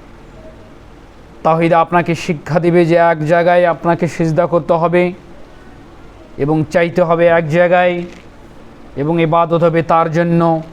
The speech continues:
একনিষ্ঠ চিত্তে। এবং তাওহীদ যখন ভিতরে থাকবে, পৃথিবীর কোনো কিছুকে আপনি পরোয়া করবেন না, যদিও আপনি মৃত্যুর সম্মুখীন হন।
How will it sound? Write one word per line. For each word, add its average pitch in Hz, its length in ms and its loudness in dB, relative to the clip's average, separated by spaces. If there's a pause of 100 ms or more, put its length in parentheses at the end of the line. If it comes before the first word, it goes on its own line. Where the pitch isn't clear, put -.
(520)
একনিষ্ঠ 165 560 -2
চিত্তে। 165 600 -2 (1120)
এবং 147 340 -2
তাওহীদ 160 420 0
যখন 165 300 0
ভিতরে 160 320 2
থাকবে, 160 560 -2 (600)
পৃথিবীর 165 400 0
কোনো 165 260 0
কিছুকে 160 360 -4
আপনি 156 280 0
পরোয়া 156 360 2
করবেন 156 340 0
না, 151 280 0 (760)
যদিও 143 280 2
আপনি 151 280 0
মৃত্যুর 147 560 0
সম্মুখীন 139 360 -2
হন। 131 320 0